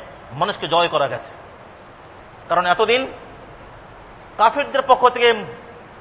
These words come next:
একের পর এক যুদ্ধ চালানোর কারণে চতুর্দিকে ইসলামী দাওয়াত চালানো সম্ভব হয় নাই। যেখানে ইসলামী বাহিনী, উম,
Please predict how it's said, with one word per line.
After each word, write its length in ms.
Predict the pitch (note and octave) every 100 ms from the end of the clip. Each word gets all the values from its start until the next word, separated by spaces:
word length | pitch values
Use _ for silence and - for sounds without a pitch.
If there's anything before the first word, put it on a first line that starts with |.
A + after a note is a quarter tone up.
| - - - - - - - -
একের 240 | G#3 C4+ C4
পর 160 | B3
এক 280 | A#3 G#3+ -
যুদ্ধ 220 | B3+ C4
চালানোর 380 | B3 A3 A3+ A3
কারণে 380 | A3 G#3 G3+ B2 - - - - - -
চতুর্দিকে 480 | C4+ C#4+ C#4 C4 A#3
ইসলামী 400 | A#3+ - B3 A#3
দাওয়াত 380 | F#3+ A#3+ C4 -
চালানো 240 | A#3+ A3
সম্ভব 320 | A3 A3 F#3
হয় 140 | D#3+ D3
নাই। 160 | B2 - - - - - - - - - - - - - - - - - - - - - - -
যেখানে 280 | E3+ A#3 C#4
ইসলামী 340 | C4+ C4 C4 B3
বাহিনী, 420 | A#3+ A#3+ A#3+ A#3
উম, 160 | G3+